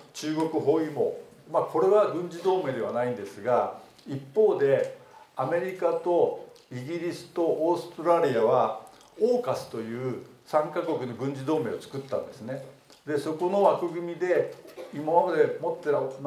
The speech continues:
かったオーストラリアに、オーストラリアに原子力潜水艦を、お、供与するということも決めました。で、その、えー、米英、い、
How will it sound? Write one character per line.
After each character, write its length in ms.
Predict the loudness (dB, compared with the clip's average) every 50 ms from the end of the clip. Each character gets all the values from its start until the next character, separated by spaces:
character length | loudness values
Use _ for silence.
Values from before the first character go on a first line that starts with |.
| 2 2
か 180 | 2 0 -2 -2
っ 40 |
た 80 | -2 0
オ 160 | 0 0 0
ー 40 | -2
ス 80 | -6 -6
ト 60 | 0
ラ 180 | 4 4 4 4 2
リ 100 | -2 -6
ア 60 | -8
に、 100 | -8 -8 -12 -6 -2
オ 120 | 0 0
ー 20 | 0
ス 80 | 0 -4
ト 40 | 0
ラ 180 | 0 2 2
リ 100 | 0 -2
ア 40 | -4
に 280 | -6 -8 -8 -8 -10 -12 -16 -20 -20 -10 -6
原 160 | -4 -4 -4
子 140 | -4 -4 -4
力 180 | -4 -4 -4
潜 180 | -4 -6 -6 -6
水 240 | -6 -8 -10 -10 -6
艦 140 | -2 0 2
を、 520 | 2 2 0 -2 0 0 0 0 -2 -6 -12 -18 -20 -20 -12 -6
お、 140 | -4 -4 -2
供 240 | 0 2 2 4 4
与 100 | 2 0
す 120 | -2 -10
る 80 | -12 -14 -16 -12
と 80 | -8 -6
い 80 | -6 -6
う 40 |
こ 100 | -4 -4
と 100 | -4 -2
も 100 | -2 -4
決 160 | -6 -8 -8 -8
め 80 | -8
ま 120 | -8 -8 -10
し 100 | -10 -12
た。 100 | -16 -18 -18 -20 _ _ _ -20 -20 -20 -20 -18 -10 -6
で、 100 | -4 -4
そ 140 | -4 -4
の、 360 | -4 -4 -2 -2 -2 -4 -6 -10 -16 -20 -20 -20 -14 -8
え 400 | -4 -2 0 2 2 2 2 2 0 -4 -14 -16 -20 -20 -20 -20 -20 -20 _ _ _ _ _ -20
ー、 100 | -10 -2
米 100 | 2 4
英、 800 | 4 4 4 4 2 2 2 0 2 4 4 4 2 0 -6 -8 -8
い、 200 | -8 -8 -6